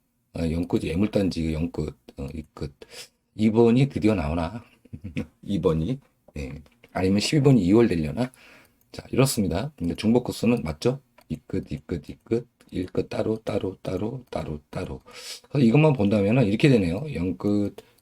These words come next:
일 끝, 이 끝, 삼 끝, 사 끝, 그리고 구 끝. 높은 끝은 구 끝 하나인데 이렇게 됩니다. 영, 일, 이, 삼, 사로 나올 확률이 없다고 볼 수는 없겠죠. 그런데 이렇게 되면 전부 번호대가 낮아지기 때문에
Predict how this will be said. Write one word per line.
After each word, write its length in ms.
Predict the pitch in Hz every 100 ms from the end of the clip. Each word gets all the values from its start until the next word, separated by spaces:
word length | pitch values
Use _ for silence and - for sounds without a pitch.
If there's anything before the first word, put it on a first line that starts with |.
| -
일 200 | 92 95
끝, 480 | - - 92 95 98 _ -
이 260 | - 78 -
끝, 420 | - 85 87 87 - - _ _
삼 320 | - 90 87
끝, 400 | - 90 87 87 - - _
사 280 | _ 85 82 -
끝, 260 | - 87 -
그리고 360 | - 87 80 76
구 220 | - 95
끝. 220 | - - -
높은 280 | 95 135 131
끝은 240 | - 113
구 120 | -
끝 200 | - 95
하나인데 460 | 82 71 69 98 73 _ _ _ _ _ _ _ _ _ _ -
이렇게 200 | 113 139
됩니다. 400 | 117 80 78 73 _ _ _ _ -
영, 180 | 110 135
일, 100 | 151
이, 100 | 143
삼, 200 | 139 127
사로 180 | 123 123
나올 320 | 82 101 98
확률이 540 | 101 92 90 131 151 - _ _ _ _
없다고 540 | - - _ 165 143 127
볼 100 | 113
수는 280 | - 120 98
없겠죠. 500 | - 85 - 71 - _ _ _ -
그런데 280 | 127 127
이렇게 200 | 110 113 135
되면 220 | 117 113
전부 400 | - 151 143 139
번호대가 480 | - 117 - - 101
낮아지기 500 | 78 90 85 87 78
때문에 480 | 78 78 95 78